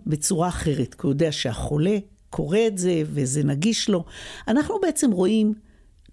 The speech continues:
כיום כסטנדרט את כל מה שמטפלים אחרים ראו, את כל הבדיקות מעבדה, את כל התרופות, את כל המעבדות, שיש בזה צד אחד נהדר, יש לך את כל הדאטה. מצד שני זה אוקיינוס של דאטה.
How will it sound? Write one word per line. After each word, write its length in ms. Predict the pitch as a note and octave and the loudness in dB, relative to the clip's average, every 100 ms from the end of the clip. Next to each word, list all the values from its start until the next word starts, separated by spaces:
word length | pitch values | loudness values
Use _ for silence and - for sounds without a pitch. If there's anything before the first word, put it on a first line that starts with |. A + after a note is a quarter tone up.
| - | -2
כיום 340 | F#3 E3 F#3 D3 | 2 2 2 0
כסטנדרט 840 | - - - F#3 F#3 D#3 D3 D3 | -2 -2 0 0 0 0 -2 -2
את 80 | D#3+ | -6
כל 220 | - C4+ | 0 2
מה 120 | C#4+ | 2
שמטפלים 680 | C#4+ A3 F3 - E3+ F#3 E3+ | 2 2 0 0 -2 0 0
אחרים 420 | D#3 - C#3 C#3+ A#2+ | 0 0 0 2 0
ראו, 240 | A2+ A#2 - - | -2 -8 -10 -18
את 120 | - | -12
כל 200 | - F#3+ | -2 0
הבדיקות 520 | G3 E3+ E3 - D3+ | 0 -2 -4 -2 0
מעבדה, 480 | D#3 C#3 C3+ C3+ C3+ A#2+ - - - | 0 0 0 -2 -4 -6 -12 -20 -12
את 120 | - | -12
כל 260 | - F3 E3 | -6 -2 0
התרופות, 760 | F3+ F3+ E3 D3 - B2 - - | 0 -2 -2 -2 -4 -4 -6 -18
את 100 | - | -16
כל 260 | - F3 F3+ | -4 0 2
המעבדות, 760 | F3+ E3+ D3+ D3 D3+ C#3+ - - - - - - - - | 0 0 0 0 0 0 -4 -20 -20 -18 -18 -18 -16 -6
שיש 960 | - E3+ - - - _ _ F3 E3+ | -2 -2 -4 -12 -20 _ _ 0 2
בזה 160 | A#3 A3 | 2 0
צד 320 | - - F3+ | 0 0 0
אחד 320 | F3+ - E3+ | 0 0 0
נהדר, 360 | F3 E3 D#3 B3+ - - - | 2 2 2 0 -2 -10 -6
יש 140 | C3+ | -4
לך 60 | - | 0
את 140 | F3 | -2
כל 240 | - F3 D#3+ | 0 0 2
הדאטה. 380 | D3+ F3 - A2+ - - | 0 -2 -2 -6 -8 -10
מצד 280 | A#2+ - - | -6 -4 -2
שני 260 | - G#3 | 2 2
זה 140 | G3 A3 | 2 0
אוקיינוס 520 | - - G#3 A3+ A#3 | -2 0 2 2 0
של 200 | - E3 | 0 0
דאטה. 320 | D#3 A#3+ - | 0 -2 -4